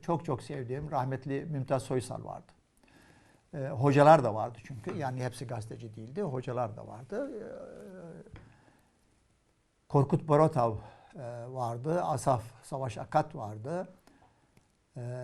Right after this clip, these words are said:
gazetecilerden Kenan Akın vardı. Cengiz Çandar vardı. Salahattin Sadıkoğlu vardı. Abdurrahman Dilipak vardı. E,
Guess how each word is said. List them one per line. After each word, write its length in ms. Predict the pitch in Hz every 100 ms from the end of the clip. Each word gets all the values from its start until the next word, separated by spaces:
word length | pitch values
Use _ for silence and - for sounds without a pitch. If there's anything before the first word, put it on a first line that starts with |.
| 123 127 123 123 123 123 123 135
gazetecilerden 960 | 151 156 156 135 139 139 131 139 139 113
Kenan 400 | 127 131 139 139
Akın 500 | 156 - 151 147 131
vardı. 580 | 120 123 120 135 151
Cengiz 420 | 135 135 135 123 -
Çandar 440 | 123 127 127 147
vardı. 600 | 135 113 117 120 139 160
Salahattin 760 | - 139 131 113 - 147 131 110 - - - _
Sadıkoğlu 760 | - 127 127 151 135 123 117
vardı. 400 | 117 117 127 156
Abdurrahman 560 | 151 123 143 120 139 131
Dilipak 580 | 135 143 - 120 - -
vardı. 560 | 120 127 131 156 170 170 170 _ _ _ _ _ _ _ _
E, 60 | _